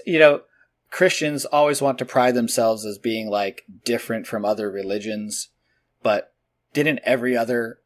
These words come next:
ancient religion in the world believe that their gods were vengeful and required sacrifice?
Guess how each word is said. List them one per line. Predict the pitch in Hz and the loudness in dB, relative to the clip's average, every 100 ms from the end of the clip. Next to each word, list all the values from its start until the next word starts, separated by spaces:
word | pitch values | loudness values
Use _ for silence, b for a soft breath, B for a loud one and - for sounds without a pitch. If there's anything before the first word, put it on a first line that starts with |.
| 113 | -6
ancient | 120 - 95 | -4 -4 -8
religion | 113 110 110 113 | -6 -6 -8 -12
in | 107 | -8
the | 107 | -6
world | 101 107 107 117 | -2 0 -2 -4
believe | 123 123 120 117 | -4 0 0 0
that | 110 | -4
their | 120 | -4
gods | 101 107 110 107 113 | -2 0 2 0 -2
were | 107 | -4
vengeful | 104 110 110 - 117 110 | -2 -2 -2 -4 -2 0
and | 101 101 | -2 -6
required | 101 117 107 107 | -4 -2 0 -2
sacrifice? | - 110 - 117 117 110 110 - - | -4 -4 -4 -6 -2 -2 -2 -8 -10